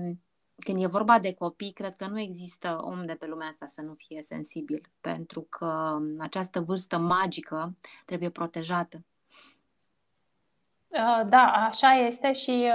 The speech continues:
Speaker 2: uh, cred că ați venit în locul potrivit. Um, suntem, uh, o asociație care, uh, suntem prezenți acolo lângă copii încă din anul o mie nouă sute nouăzeci și trei,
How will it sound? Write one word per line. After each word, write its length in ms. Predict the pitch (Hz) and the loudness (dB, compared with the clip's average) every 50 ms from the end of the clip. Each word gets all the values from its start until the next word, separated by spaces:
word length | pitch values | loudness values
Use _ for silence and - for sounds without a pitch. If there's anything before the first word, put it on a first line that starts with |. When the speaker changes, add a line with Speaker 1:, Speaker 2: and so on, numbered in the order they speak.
| 220 - - | 4 4 4
Speaker 2:
uh, 640 | 220 226 226 220 220 220 220 214 214 202 208 214 214 214 | 4 4 2 2 2 2 2 2 0 0 -2 -4 -6 -6
cred 280 | - 233 220 220 220 | -6 -6 -6 -6 -4
că 100 | - - | -2 0
ați 520 | 233 233 233 226 220 214 214 220 214 - 214 | 2 2 2 2 2 2 2 2 0 -2 -2
venit 380 | 208 202 208 214 220 214 - | -2 -2 0 -2 -4 -4 -2
în 360 | 233 226 220 214 208 208 202 202 | -2 -2 0 0 0 -2 0 2
locul 280 | 208 220 220 - 226 | 2 2 2 0 -2
potrivit. 720 | 220 220 208 202 208 - 196 185 202 196 233 247 - - _ _ _ _ _ - - - - - _ | 0 0 0 -2 -2 -2 -4 -2 0 0 -2 -2 -4 -8 _ _ _ _ _ -20 -20 -20 -20 -14 _
Um, 720 | - 214 208 202 202 202 202 196 196 196 202 196 196 196 202 | -4 -2 0 2 2 4 4 4 2 2 0 -2 -2 -4 -4
suntem, 600 | 202 - - 220 220 220 220 240 240 240 233 233 | -6 -6 -4 -2 0 6 8 8 10 8 8 4
uh, 460 | 233 233 226 226 220 220 214 214 208 202 | 4 4 4 4 4 4 4 4 4 2
o 280 | 190 185 202 220 220 | 2 0 2 4 4
asociație 680 | 220 220 214 - 220 214 214 226 226 233 233 247 247 247 | 4 4 4 2 -4 -4 -2 -2 -2 0 0 0 0 0
care, 640 | 247 - 233 226 214 214 214 208 208 202 202 196 196 196 190 226 - - - | 0 -2 -2 0 2 2 2 2 4 4 2 2 0 -2 -4 -8 -10 -10 -8
uh, 180 | - 190 185 185 196 | -6 -4 -4 -4 -4
suntem 380 | - - 226 220 240 233 226 | -4 -4 0 2 4 4 4
prezenți 560 | 220 214 214 202 202 - 247 254 233 208 - | 4 4 4 4 4 4 4 4 4 4 2
acolo 320 | 190 185 185 214 220 220 220 | 0 0 2 2 2 2 4
lângă 260 | 214 214 208 208 - | 2 2 0 0 -2
copii 320 | - - 202 202 - 226 | -4 -4 -4 -2 -2 -2
încă 420 | 226 220 214 214 214 202 202 202 190 | -2 -2 -2 0 2 4 4 4 2
din 160 | 185 202 202 | 0 -2 -2
anul 220 | 202 214 226 220 214 | -2 0 0 2 2
o 60 | 208 | 2
mie 180 | 208 214 220 214 | 2 2 2 2
nouă 180 | 214 214 214 | 2 0 0
sute 140 | 214 - 214 | -2 -2 -4
nouăzeci 300 | 202 202 202 208 202 202 | -4 -2 -2 -2 -2 -4
și 120 | - - | -6 -8
trei, 380 | 190 - - 196 214 262 302 311 | -8 -4 -2 0 2 2 2 0